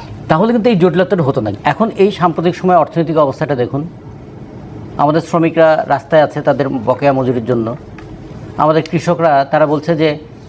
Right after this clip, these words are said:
"করবো না আর আলুর চাষ, দেখবো তোরা কী খাস।" এই কথা বলে আলু, আহ, ফেলে দিচ্ছে দাম পাচ্ছে না বলে। এখানে আমাদের <clears throat> নারীদের অবস্থাটা কি? পথে চলতে ভয়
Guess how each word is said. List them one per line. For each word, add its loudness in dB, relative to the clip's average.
"করবো 4
না 6
আর 4
আলুর 2
চাষ, 2
দেখবো -2
তোরা 0
কী -6
খাস।" -8
এই 2
কথা 2
বলে 4
আলু, 0
আহ, -2
ফেলে 2
দিচ্ছে 0
দাম 2
পাচ্ছে -2
না 2
বলে। 0
এখানে 4
আমাদের 4
<clears throat> -2
নারীদের 4
অবস্থাটা 2
কি? -2
পথে 0
চলতে 0
ভয় 2